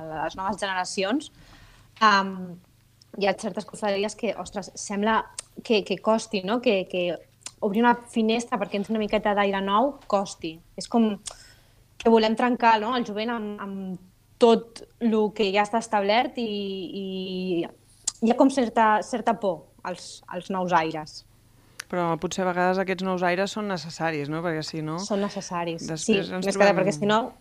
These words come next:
Speaker 1: què veiem? Què veiem? Gent... No, aviam, no és una crítica, com bé ha dit, una crítica dolenta, sinó, ostres,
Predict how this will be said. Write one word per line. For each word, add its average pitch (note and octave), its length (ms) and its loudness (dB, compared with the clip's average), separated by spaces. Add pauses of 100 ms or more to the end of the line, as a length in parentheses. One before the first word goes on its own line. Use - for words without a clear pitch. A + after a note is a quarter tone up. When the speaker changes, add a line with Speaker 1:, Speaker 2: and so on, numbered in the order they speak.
(800)
Speaker 1:
què A#3+ 140 8
veiem? G3 340 2 (280)
Què G#3 140 -2
veiem? F#3 340 -4 (160)
Gent... F#3+ 200 -6 (600)
No, F3 160 4
aviam, G3+ 240 8
no G#3 100 6
és G#3 60 0
una A3 100 4
crítica, G3+ 400 4 (360)
com G#3+ 160 -2 (200)
bé G#3+ 140 0
ha G3 60 -10
dit, F#3 160 -12
una G#3 200 -8
crítica A3+ 280 -2
dolenta, G#3 400 -8
sinó, F#3 500 -10 (100)
ostres, - 440 -6